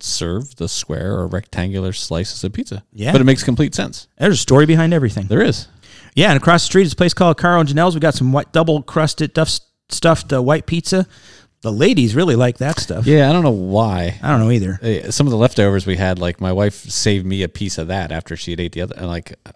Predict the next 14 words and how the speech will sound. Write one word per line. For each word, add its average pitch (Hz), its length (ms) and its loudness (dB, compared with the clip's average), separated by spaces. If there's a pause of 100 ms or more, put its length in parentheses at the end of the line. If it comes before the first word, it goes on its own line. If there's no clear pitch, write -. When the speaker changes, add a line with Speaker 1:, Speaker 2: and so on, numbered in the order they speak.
Speaker 1:
that - 160 -20
was 104 140 -12
the 80 100 -10
last 127 320 -10 (400)
pizza - 280 -16
that 69 160 -14
I - 80 -12
<laughs> - 20 -10
wanted 113 320 0
for - 200 -2
Speaker 2:
Right, 131 320 4
yeah. - 80 4
Speaker 1:
leftovers. - 480 -4
Like, 120 300 -6